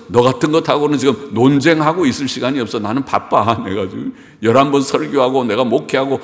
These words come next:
내가 글 쓰기도 바쁜데 그 쓸데없이 너게 그, 그거 갖고 일-,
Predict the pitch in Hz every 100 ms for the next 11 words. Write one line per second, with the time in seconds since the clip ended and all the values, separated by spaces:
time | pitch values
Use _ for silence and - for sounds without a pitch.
0 | - 113 123 143 151 165 - 175 160 147
1 | 120 139 139 117 - - 147 131 - 190
2 | - 156 147 120 - 127 143 147 147 143
3 | 139 139 147 143 131 123 - - 135 156